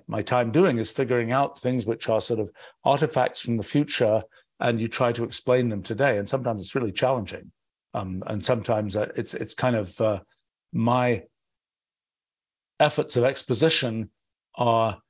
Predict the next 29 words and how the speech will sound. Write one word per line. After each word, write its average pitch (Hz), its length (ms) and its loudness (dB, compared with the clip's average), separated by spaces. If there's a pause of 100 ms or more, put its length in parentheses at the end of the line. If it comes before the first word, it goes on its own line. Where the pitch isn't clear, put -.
(160)
sort 127 200 2
of 101 240 -4
partly 123 600 0 (360)
born 143 320 6
out 113 180 2
of 107 80 -2
a 107 60 0
desire 113 580 2
to, 104 240 -4 (120)
to 113 120 -4
be 113 200 2
able 123 160 0
to 107 120 -6
explain 135 460 0
artifacts 123 460 2
from 113 100 -4
the 104 60 -2
future 107 500 -2 (360)
today. 123 580 0 (420)
And 147 100 4
one 180 140 6
of 165 60 4
the 127 40 0
things 139 200 0
that 135 120 -4
tends 135 260 -2
to - 80 0
happen 151 360 0
is 104 300 -4